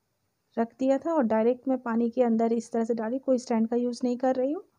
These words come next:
आप चाहे तो स्टैंड में भी डाल सकते हैं, लेकिन इस तरह से जो प्रोसेस है ना, कुक का प्रोसेस काफ़ी जल्दी होता है, कुकिंग का प्रोसेस। अब हम इसे कवर करके स्लो फ्लेम में दस मिनट के लिए छोड़ देते हैं। और देखिए गाइस, इस तरह से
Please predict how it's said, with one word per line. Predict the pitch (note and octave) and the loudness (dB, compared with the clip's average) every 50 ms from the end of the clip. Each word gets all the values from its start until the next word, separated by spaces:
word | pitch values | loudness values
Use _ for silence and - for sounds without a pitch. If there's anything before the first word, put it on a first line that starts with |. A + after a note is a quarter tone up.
| _ _ _ _ _ _ _ _ _ _ _ _ _ _ - | _ _ _ _ _ _ _ _ _ _ _ _ _ _ -4
आप | B3 B3 B3 | -4 -4 0
चाहे | - C4 B3 A#3+ | 2 2 2 2
तो | A#3 C4+ C#4+ | 2 -2 -4
स्टैंड | C#4 - C4 A#3+ A#3 A#3 | -4 -2 0 2 2 2
में | A#3+ A#3+ A#3+ | 2 2 0
भी | A#3+ A#3 | 0 0
डाल | A#3 A#3 A3+ A#3 | 0 0 0 0
सकते | A#3 C4+ C4 B3+ - E4 | 0 -2 -2 -2 0 0
हैं, | E4+ | 0
लेकिन | E4 D#4 C4+ C4 | 2 2 2 2
इस | B3+ B3 - | 2 2 2
तरह | - B3 | 0 0
से | A3+ - B3+ | 0 -2 -6
जो | A#3 B3+ | -8 -8
प्रोसेस | A#3+ - C4 B3 A#3+ - B3+ A#3+ - B3+ | -4 -2 0 0 0 0 -2 -2 0 0
है | C4+ | 0
ना, | D#4+ A4+ - _ _ - | 0 -2 -4 _ _ -6
कुक | - A#3+ - - | -6 -6 -4 -2
का | A#3 A3+ | -4 -2
प्रोसेस | A3 - A#3 A#3 - B3+ - | 0 -2 -2 -2 -4 -6 -6
काफ़ी | - - A#3 A3+ A#3 A#3 | -4 -2 -2 -2 -2 -4
जल्दी | A3 - A3 A3 G#3+ A3+ A#3 | -4 -4 -4 -4 -2 -2 -2
होता | B3 B3 B3+ B3 C4+ C4+ | -2 -2 -2 -2 -2 -4
है, | C4 C#4+ | -4 -6
कुकिंग | - - C4 B3+ C4 B3 B3+ | -8 -6 -4 -4 -2 -2 -4
का | B3+ | -6
प्रोसेस। | A#3+ - C4+ B3+ B3+ - F4 F#4 F#4 - _ _ _ _ _ _ _ _ _ _ C4 | -6 -4 -4 -6 -4 -4 -8 -8 -10 -12 _ _ _ _ _ _ _ _ _ _ -4
अब | B3 C4 | 0 0
हम | C4+ C4+ | 2 2
इसे | C4+ C4 - D4 | 0 0 -2 -2
कवर | - B3 G#3 A3 A3+ | 0 0 0 0 0
करके | A#3 B3 A#3 A#3 - C#4 | 0 0 -2 -2 -2 -4
स्लो | - - C4 B3 | -2 0 -2 0
फ्लेम | A#3 - A#3 A3 A3 | 0 0 0 0 0
में | A#3 C#4 D4 | 0 -2 -2
दस | D4+ A#3+ A#3 - - | -2 -2 -4 -2 -2
मिनट | A#3 A3+ A3 A3 - | -2 -2 -2 -2 -2
के | - A#3+ | -2 -2
लिए | A#3 B3+ D#4+ G#4 C5 - _ _ _ _ _ _ _ _ - | -2 0 -2 -2 -2 -4 _ _ _ _ _ _ _ _ -6
छोड़ | - B3 A#3 G#3+ A3 | -2 0 2 2 4
देते | A#3 A#3 A#3+ A#3+ C4+ C#4+ | 2 2 2 2 0 0
हैं। | C#4+ D4 G4+ B4 - _ _ _ _ _ _ _ _ - | 0 0 -2 -6 -8 _ _ _ _ _ _ _ _ -6
और | G#3+ G#3 G3+ | -4 -4 -2
देखिए | G3+ A3 A3+ - B3 A3+ | -2 -4 -4 -2 -2 -2
गाइस, | A#3 A#3 A#3 A3 | 0 0 -2 -2
इस | - - A#3 - | -4 -6 -4 -2
तरह | A#3 A#3 | 0 0
से | A#3 - | 0 0